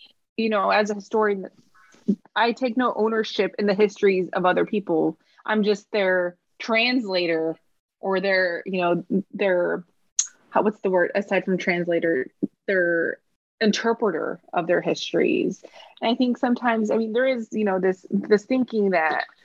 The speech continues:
as academics there, take ownership, but we don't take ownership. And that's something so beautiful that I think that you,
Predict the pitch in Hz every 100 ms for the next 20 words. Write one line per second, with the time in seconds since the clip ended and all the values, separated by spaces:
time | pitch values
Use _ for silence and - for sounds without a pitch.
0 | _ _ _ _ _ - 202 196 196 214
1 | 254 202 - 208 - - 214 202 202 208
2 | 208 - 170 - - 165 151 156 - _
3 | _ - 196 233 277 226 190 180 170 160
4 | 156 180 185 180 - 208 208 196 - 185
5 | 185 202 220 190 170 165 185 180 170 175
6 | -